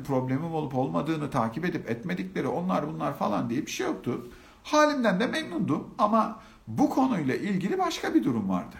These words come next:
Sevgilerini çok net göstermezlerdi. Bunu çok ortaya koymazlardı. Böyle bugünkü gibi dip dibe, yakın, gösteren vaziyette falan filan değildik. Ben de o yüzden,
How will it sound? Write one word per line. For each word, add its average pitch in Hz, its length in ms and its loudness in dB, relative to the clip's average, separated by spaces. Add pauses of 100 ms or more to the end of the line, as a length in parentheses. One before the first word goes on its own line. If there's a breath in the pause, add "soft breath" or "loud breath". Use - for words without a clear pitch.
(400 loud breath)
Sevgilerini 208 680 2
çok - 260 -2
net 175 180 0
göstermezlerdi. 107 1000 0
Bunu 180 180 0
çok 214 300 -4
ortaya 160 420 2
koymazlardı. 95 840 0
Böyle 165 360 2 (280 loud breath)
bugünkü 196 520 0
gibi 180 320 0
dip 196 240 -4
dibe, 175 480 2
yakın, 165 680 0
gösteren 175 640 0
vaziyette 165 500 -2
falan 175 340 0
filan 131 320 -2
değildik. 107 420 -2 (500 loud breath)
Ben 349 320 2
de 302 80 2
o 208 200 4
yüzden, 165 500 2